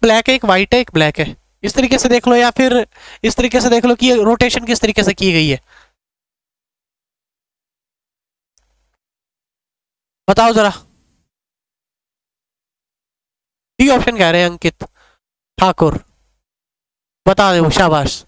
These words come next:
ठीक है मोनिका जांगड़ा, देख लेते हैं बच्चे। पहले जरा देखो, इसको उठाओ, देखो पहले इसको, इसको rotate करो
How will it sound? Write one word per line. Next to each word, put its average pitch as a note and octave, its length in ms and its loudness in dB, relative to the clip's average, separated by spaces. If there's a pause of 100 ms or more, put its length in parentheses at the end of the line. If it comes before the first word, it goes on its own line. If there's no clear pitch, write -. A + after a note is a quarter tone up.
ठीक A#3 120 0
है C4+ 60 2
मोनिका A#3 240 0
जांगड़ा, G3 280 2
देख F3+ 160 -2
लेते D#3+ 160 -4
हैं C#3+ 80 -6
बच्चे। C3+ 220 -8 (380)
पहले A3 240 2
जरा G#3 180 0
देखो, D#3 240 -2 (160)
इसको A3 280 -2
उठाओ, C3 400 -2
देखो F3+ 180 -2
पहले G3 260 0
इसको, - 400 -6 (580)
इसको B3+ 280 0
rotate A#3 380 0
करो C#3 260 0